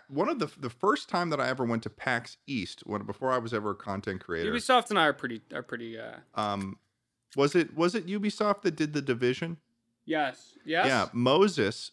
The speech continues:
Speaker 1: before The Division was, like, literally, like, in twenty thirteen or something, maybe
Speaker 2: Mm-hmm.
Speaker 1: twenty twelve. No, I think twenty thirteen. Moses was, it had just been announced, and Moses was, like, one of the only,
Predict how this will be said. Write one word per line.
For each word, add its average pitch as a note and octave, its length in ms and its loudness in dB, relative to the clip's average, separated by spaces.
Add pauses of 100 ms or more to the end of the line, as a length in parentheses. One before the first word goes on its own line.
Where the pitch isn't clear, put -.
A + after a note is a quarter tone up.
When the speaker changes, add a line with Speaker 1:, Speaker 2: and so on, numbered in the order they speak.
Speaker 1:
before A#2 300 0
The F3+ 100 0
Division D3 380 2
was, G#2 180 0
like, F2+ 220 0
literally, D3 600 2 (100)
like, F#2 140 -2
in E2 100 -8
twenty A2+ 340 -2
thirteen F2+ 680 -4
or C2 100 -8
something, C2 320 -10
maybe F2 160 -6
Speaker 2:
Mm-hmm. F3 100 -8
Speaker 1:
twenty F2+ 180 -6
twelve. D2+ 500 -6
No, A#2 120 0
I G#2 100 0
think G#2+ 160 -8
twenty D#2+ 180 -10
thirteen. C#2+ 480 -8 (480)
Moses G2 880 -2 (380)
was, F2+ 720 -2 (340)
it G2+ 100 -2
had F#2 120 -2
just A2+ 200 -6
been C3 100 -4
announced, F#2 380 -4
and F2 140 -6
Moses G#2 420 -6
was, E2+ 240 -4
like, D#2+ 280 -8
one F2 160 -4
of F2 80 -8
the D#2+ 200 -12
only, A2+ 760 -4